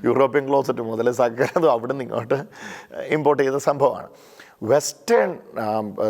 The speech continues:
തിയോളജിയാണിത്. അതായത് പ്ര-, പ്രോസ്പെരിറ്റി ഗോസ്പൽ. റിയൽ പെന്തിക്കോസ്റ്റ് എന്ന് പറയുന്നത് ഇതുമായിട്ട് ഒരു ബന്ധമില്ല. ന്യൂ ജനറേഷൻ സഭകളെന്ന് പറയുന്നത് പ്രോസ്പെരിറ്റി ഗോസ്പൽ,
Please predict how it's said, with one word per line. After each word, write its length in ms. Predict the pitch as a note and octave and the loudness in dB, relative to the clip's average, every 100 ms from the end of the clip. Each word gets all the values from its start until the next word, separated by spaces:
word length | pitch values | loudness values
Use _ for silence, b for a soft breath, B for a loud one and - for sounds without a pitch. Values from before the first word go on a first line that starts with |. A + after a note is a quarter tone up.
| - | 0
തിയോളജിയാണിത്. 880 | A#2+ B2 C3 G#2 F2 - - - G2+ | 2 2 2 -2 -8 -12 -18 -8 -4
അതായത് 520 | G#2 A#2 C#3+ - F2+ | 0 2 2 0 -4
പ്ര-, 300 | G#2+ - A2+ - | -6 -6 -6 2
പ്രോസ്പെരിറ്റി 580 | D#3 E3+ - F3+ D3+ | 2 2 0 0 0
ഗോസ്പൽ. 360 | C3+ A2+ A2 G#2 - B2 B2+ B2+ | 0 0 0 -6 -4 -2 0 0
റിയൽ 220 | D3+ G#3 A3+ | 2 2 0
പെന്തിക്കോസ്റ്റ് 640 | F3 D#3 E3+ F3+ E3+ - | 0 0 0 0 0 0
എന്ന് 100 | E3+ | 2
പറയുന്നത് 320 | C#3 C3 C#3+ | 2 2 0
ഇതുമായിട്ട് 440 | B2+ C#3 B2 A#2+ | 0 0 0 0
ഒരു 100 | A#2 | 0
ബന്ധമില്ല. 480 | A#2 G#2+ F#2+ F#2 - - B B B - | 0 0 -4 -6 -10 -20 B B B -6
ന്യൂ 240 | A#2 D3+ | 0 0
ജനറേഷൻ 640 | F3+ G3 A3 G3 - G3 F3 | 0 0 2 2 2 -2 -2
സഭകളെന്ന് 540 | C#3+ A#2 C3+ C#3+ C3+ | 0 2 4 2 0
പറയുന്നത് 400 | A2 G#2 G#2 B2+ | -2 -4 -4 -4
പ്രോസ്പെരിറ്റി 640 | B2+ B2+ C3 - E3 D3+ | -2 -2 -2 -2 -2 0
ഗോസ്പൽ, 480 | D3 A2+ G#2 - C#3 | 0 0 -2 -4 -4